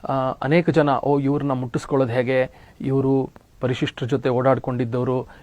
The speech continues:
ಇದೆಲ್ಲ ಏನ್ ಮಾಡೋದೀಗ ಅಂತೇಳಿ ತುಂಬಾ ಕಸಿವಿಸಿನಲ್ಲಿರ್ತಾರೆ. ಆದ್ರೆ ಅವ್ರ ಮಗ ಅವರು ಬರೆದಂಥ ಉಯಿಲನ್ನ ಓದ್ತಾರೆ. ಆ ಉಯಿಲ್ನಲ್ಲಿ ಕುದ್ಮುಲ್ ರಂಗರಾಯರು ಬರೆದಿರ್ತಾರೆ, "ನನ್ನ ಮೃತದೇಹವನ್ನ ಕೇವಲ ಕೊರಗ ಜನಾಂಗದ,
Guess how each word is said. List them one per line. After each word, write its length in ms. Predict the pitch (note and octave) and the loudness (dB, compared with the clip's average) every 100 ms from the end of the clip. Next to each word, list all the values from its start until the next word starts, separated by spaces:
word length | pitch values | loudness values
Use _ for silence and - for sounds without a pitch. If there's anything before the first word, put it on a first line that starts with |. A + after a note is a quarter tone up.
| - | -10
ಇದೆಲ್ಲ 240 | B2+ D3 C#3+ | 0 4 4
ಏನ್ 360 | C3 C#3 C#3+ | 4 2 2
ಮಾಡೋದೀಗ 340 | C3+ B2+ B2+ B2+ | 4 2 2 0
ಅಂತೇಳಿ 300 | A#2+ C#3+ C#3 | 0 0 0
ತುಂಬಾ 340 | E3+ F#3 F3+ | 0 6 6
ಕಸಿವಿಸಿನಲ್ಲಿರ್ತಾರೆ. 1000 | - C3+ E3+ E3 E3 C#3+ C3+ B2 A#2 A2 - - C#3 | 6 0 2 0 2 0 0 0 -2 -2 -8 -6 0
ಆದ್ರೆ 200 | C#3 C3+ | 4 4
ಅವ್ರ 140 | B2 | 4
ಮಗ 240 | A2 B2+ F3+ A2+ - - - | 2 4 6 6 0 -12 -8
ಅವರು 200 | A#2+ D3 | -2 0
ಬರೆದಂಥ 400 | B2+ B2+ D#3+ E3 | 2 2 2 4
ಉಯಿಲನ್ನ 600 | E3+ - D3+ F#3 F#3 D3 | 4 4 4 4 6 4
ಓದ್ತಾರೆ. 520 | E3+ B2+ C3+ C3 A2+ - - - | 2 0 -2 -2 -4 -4 -16 -6
ಆ 80 | - | 0
ಉಯಿಲ್ನಲ್ಲಿ 1040 | A#2 - C#3 F3+ F#3 D3+ C3+ D#3+ A2 D3 G3+ _ - - | 2 2 4 4 4 2 2 2 2 -2 -8 _ -20 -12
ಕುದ್ಮುಲ್ 360 | C3 B2 E3+ | -8 0 2
ರಂಗರಾಯರು 480 | D3+ B2 C#3 D3 C#3 | 2 2 4 4 4
ಬರೆದಿರ್ತಾರೆ, 680 | A2+ A2+ B2+ - A2+ G2+ - _ - - - - | 2 -2 -4 -2 -2 -2 -6 _ -20 -20 -20 -8
"ನನ್ನ 240 | B2 C#3+ D3 | -2 0 2
ಮೃತದೇಹವನ್ನ 840 | A#2 C#3 F#3 D3 D3 C#3+ B2 C#3+ C3 G#2+ - - - - - - - - | 2 0 0 2 4 2 0 0 -2 -4 -12 -20 -20 -20 -20 -20 -20 -2
ಕೇವಲ 420 | D3 D3 E3 D3 | 2 4 4 4
ಕೊರಗ 360 | A#2 - D3 E3 | 2 0 2 4
ಜನಾಂಗದ, 640 | E3 D3+ D3 D3 F#3 | 4 2 2 2 0